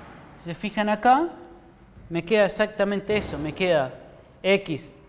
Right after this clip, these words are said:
eh, a la menos tres más uno, o sea, a la menos dos, dividido menos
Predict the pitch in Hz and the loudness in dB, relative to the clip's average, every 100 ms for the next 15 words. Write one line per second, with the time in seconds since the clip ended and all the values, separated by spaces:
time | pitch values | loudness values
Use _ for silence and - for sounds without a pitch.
0 | - _ _ _ _ - 160 151 151 - | -20 _ _ _ _ -4 0 0 -2 -8
1 | - - - - _ _ - 156 147 160 | -20 -20 -20 -20 _ _ -6 -2 0 0
2 | 160 165 185 185 185 170 175 170 - - | -2 -2 0 0 -2 -4 -2 -4 -8 -14
3 | - 226 220 285 240 - 156 135 135 139 | -4 -2 0 -2 -6 -6 -4 -2 -4 -2
4 | 165 208 247 339 - - - - - - | 2 6 6 4 -8 -18 -20 -20 -20 -4
5 | 269 285 226 220 233 302 - - - - | 0 2 2 4 4 2 -6 -20 -20 -20
6 | - - - - - _ _ _ 175 190 | -20 -20 -20 -20 -20 _ _ _ 0 4
7 | 196 196 226 - | 4 2 -4 -6